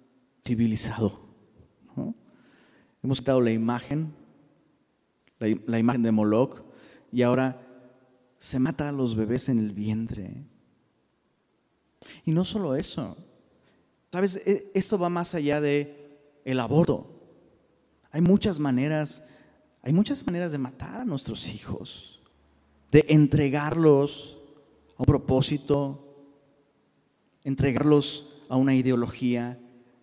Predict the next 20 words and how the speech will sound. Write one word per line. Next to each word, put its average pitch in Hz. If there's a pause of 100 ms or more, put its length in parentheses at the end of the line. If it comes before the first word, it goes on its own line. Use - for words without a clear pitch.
(100)
entregarlos 139
a 123
un 139
estilo 196
de 143
vida 135 (1120)
que 139
no 165
es 190
el 175
que 147
Dios 170
quiere 160
para 127
ellos. 160 (3250)
Debemos 165
tener 143
cuidado 143
con 117
esto. -